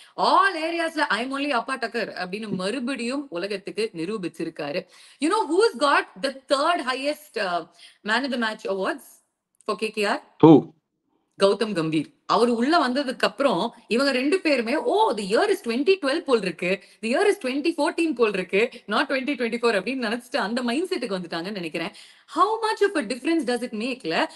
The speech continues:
Speaker 1: ஒரு கௌதம் கம்பீர் வந்து கே கே ஆர் லீட் பண்ணி ரெண்டு டைட்டில்ஸ் ஜெயிச்சாரு. He is back in the outfit. ஒரு மாதிரி அவங்களுடைய பழைய பிளேயர்ஸ், இது வந்து சி எஸ் கேனுடைய மந்திரம். பழைய பிளேயர்ஸ், சூப்பர் எக்ஸ்பீரியன்ஸ் இருக்கக்கூடிய பிளேயர்ஸை வச்சு இறக்குங்க.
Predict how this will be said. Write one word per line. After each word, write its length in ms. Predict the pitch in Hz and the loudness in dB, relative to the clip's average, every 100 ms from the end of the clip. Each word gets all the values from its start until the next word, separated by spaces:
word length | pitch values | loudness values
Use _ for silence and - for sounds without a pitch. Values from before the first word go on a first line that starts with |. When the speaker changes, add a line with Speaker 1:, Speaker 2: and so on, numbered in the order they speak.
| - | -2
Speaker 1:
ஒரு 160 | 226 233 | 0 2
கௌதம் 420 | 214 285 330 294 | 2 2 2 0
கம்பீர் 380 | 233 220 220 202 | -2 -4 -4 -4
வந்து 180 | 202 294 | -4 -4
கே 180 | 240 233 | 0 0
கே 140 | 233 262 | 0 2
ஆர் 260 | 233 202 180 165 | 2 2 -2 -4
லீட் 320 | 180 233 285 - | -4 -4 -4 -4
பண்ணி 320 | 214 165 202 - | -4 -2 -6 -4
ரெண்டு 240 | 208 233 | -4 -4
டைட்டில்ஸ் 420 | 214 202 285 214 | -2 -2 -2 -6
ஜெயிச்சாரு. 380 | 185 170 180 151 - - | -6 -6 -4 -6 -8 -12
He 100 | - | 0
is 100 | 320 202 | 2 2
back 280 | 226 359 415 | 2 2 0
in 120 | 330 | -2
the 120 | 240 175 | -2 0
outfit. 400 | 170 - 190 233 - - | -2 -2 -4 -6 -14 -4
ஒரு 160 | 311 349 | -2 0
மாதிரி 280 | 370 403 | 0 0
அவங்களுடைய 320 | 427 349 262 233 | 0 0 0 2
பழைய 300 | 233 285 381 | 0 2 0
பிளேயர்ஸ், 360 | 254 240 202 | 0 0 0
இது 100 | 208 | -4
வந்து 200 | 233 294 | -4 -4
சி 180 | 370 311 | -2 0
எஸ் 220 | 349 392 - | 0 0 -6
கேனுடைய 340 | 202 151 151 | -6 -6 -6
மந்திரம். 400 | 151 180 170 127 _ _ _ _ | -6 -6 -6 -8 _ _ _ _
பழைய 320 | 233 320 403 403 | 0 2 2 2
பிளேயர்ஸ், 460 | 403 233 247 180 - _ _ | 0 0 2 0 -6 _ _
சூப்பர் 500 | - 359 359 359 370 | -4 -2 2 2 2
எக்ஸ்பீரியன்ஸ் 640 | 226 - - 302 294 302 - | -4 -6 -6 -4 -2 -2 -4
இருக்கக்கூடிய 600 | 208 - 277 240 196 175 | -8 -4 -4 -4 -4 -6
பிளேயர்ஸை 440 | - 175 190 196 151 | -6 -4 -4 -2 -2
வச்சு 280 | 160 - 254 165 | -4 -4 -10 -2
இறக்குங்க. 420 | 156 190 175 | -2 -2 -4